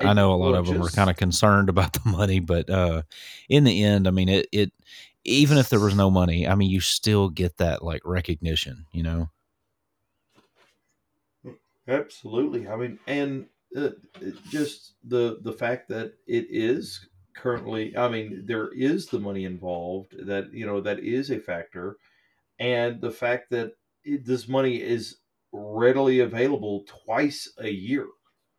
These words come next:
Speaker 2: you know?
Speaker 1: Oh,
Speaker 2: So essentially,
Speaker 1: absolutely.
Speaker 2: I mean, you're, you're dealing with, you know, you make it back to the finals again. And, uh, yeah, and it's a completely different story here.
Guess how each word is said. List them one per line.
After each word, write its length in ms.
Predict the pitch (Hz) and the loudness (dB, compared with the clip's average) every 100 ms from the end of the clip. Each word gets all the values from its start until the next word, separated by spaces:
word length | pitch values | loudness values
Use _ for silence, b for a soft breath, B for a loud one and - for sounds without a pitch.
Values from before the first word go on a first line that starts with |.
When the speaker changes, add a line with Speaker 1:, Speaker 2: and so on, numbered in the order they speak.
| _ _ _ | _ _ _
Speaker 2:
you 180 | - 110 | -8 -4
know? 160 | 107 | -2
Speaker 1:
Oh, 240 | 110 95 82 | 2 2 2
Speaker 2:
So 20 | |
essentially, 600 | 92 330 - - 135 120 | 0 0 0 0 2 2
Speaker 1:
absolutely. 20 | |
Speaker 2:
I 80 | 110 | 0
mean, 240 | 113 117 107 | -4 -10 -10
you're, 360 | 113 113 117 - | -8 -6 -8 -10
you're 220 | 117 113 | -8 -4
dealing 340 | 123 120 110 | -2 -2 -4
with, 440 | 107 104 101 98 _ _ _ _ _ _ _ | -6 -4 -4 -6 _ _ _ _ _ _ _
you 200 | - 120 | -6 -4
know, 160 | 113 110 | -4 -6
you 200 | 104 117 | -6 -8
make 300 | 113 113 131 | -4 -4 -2
it 180 | 135 - | -4 -2
back 300 | 156 214 - - | -2 -2 -4 -14
to 60 | - | -12
the 100 | 120 | -10
finals 760 | - 101 135 123 107 90 - - _ | -8 -6 -4 -4 -6 -10 -16 -20 _
again. 720 | 113 113 107 131 185 151 156 185 _ _ _ _ _ _ _ _ _ _ _ _ _ _ _ _ _ | -6 -4 -2 0 0 -2 -4 -14 _ _ _ _ _ _ _ _ _ _ _ _ _ _ _ _ _
And, 580 | 107 110 107 107 107 107 | -4 0 2 2 0 0
uh, 380 | 107 101 95 92 _ _ _ _ _ _ _ _ _ | 0 0 -4 -10 _ _ _ _ _ _ _ _ _
yeah, 280 | - 107 - - _ _ | -4 -4 -4 -14 _ _
and 320 | 113 113 113 | -8 -6 -6
it's 220 | 110 110 127 | -6 -8 -6
a 60 | |
completely 440 | 120 117 127 127 131 | -8 -4 -2 -2 -2
different 340 | 123 120 131 | -4 -6 -10
story 380 | - 135 - - | -6 -6 -6 -8
here. 240 | 92 - | -10 -12